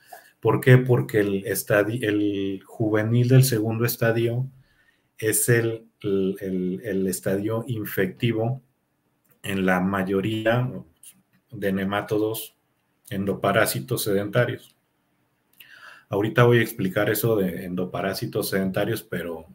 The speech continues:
para términos prácticos son los nematodos que se establecen en un sitio de alimentación y ahí se quedan toda su vida. Entonces, el estadio J dos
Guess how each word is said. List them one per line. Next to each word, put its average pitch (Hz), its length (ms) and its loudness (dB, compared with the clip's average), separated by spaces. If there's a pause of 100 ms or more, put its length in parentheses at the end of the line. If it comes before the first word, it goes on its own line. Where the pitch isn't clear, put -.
para 90 280 -8
términos 107 460 -4
prácticos 113 540 -2
son 104 160 -4
los 104 140 -2
nematodos 101 680 -2 (1500)
que 101 140 2
se 101 140 0
establecen 104 680 2
en 98 140 0
un 104 100 -2
sitio 110 320 0
de 107 60 4
alimentación 98 680 -2
y 101 40 -2
ahí 98 80 -2
se 95 160 -6
quedan 98 340 0
toda 87 220 -6
su 92 160 -6
vida. 98 320 -4 (440)
Entonces, 98 540 -2
el 101 180 -2
estadio 107 600 2
J 127 420 4
dos 127 480 2